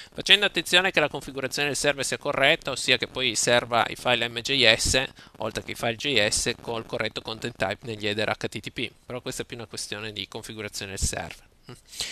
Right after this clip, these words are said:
Eh, però funziona anche, diciamo, col punto J S, per chiarezza forse sarebbe meglio usare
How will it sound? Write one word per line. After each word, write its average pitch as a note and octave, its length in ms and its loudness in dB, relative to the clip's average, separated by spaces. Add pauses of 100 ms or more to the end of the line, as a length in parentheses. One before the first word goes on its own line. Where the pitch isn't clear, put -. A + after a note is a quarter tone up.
(720)
Eh, C#3+ 800 10 (300)
però D#3 200 6
funziona B2+ 360 -2
anche, A#2 280 -2
diciamo, G#2 280 -8
col G#2+ 140 -12
punto C3 260 -8
J D3+ 220 4
S, C3 140 2
per - 180 -8
chiarezza C3+ 580 6
forse A#2 340 -6
sarebbe G#2 340 -4
meglio G2+ 240 -10
usare G#2+ 300 -4